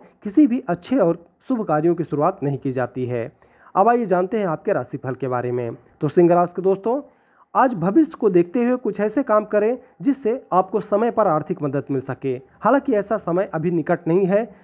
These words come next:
लेकिन धीरे धीरे करने से भविष्य में अच्छा सुधार होगा और यह बात सुनिश्चित होगी।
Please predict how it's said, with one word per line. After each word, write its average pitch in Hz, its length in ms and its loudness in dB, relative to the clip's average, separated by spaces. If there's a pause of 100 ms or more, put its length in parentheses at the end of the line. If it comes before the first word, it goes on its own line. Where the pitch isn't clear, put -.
लेकिन 202 260 0
धीरे 220 240 2
धीरे 196 240 4
करने 196 300 0
से 196 140 -4
भविष्य 175 400 -4
में 170 160 -2 (240)
अच्छा 214 260 0
सुधार 165 400 2
होगा 170 300 2 (340)
और 214 120 2
यह 240 160 2
बात 160 280 -2 (180)
सुनिश्चित 165 440 0
होगी। 127 320 -4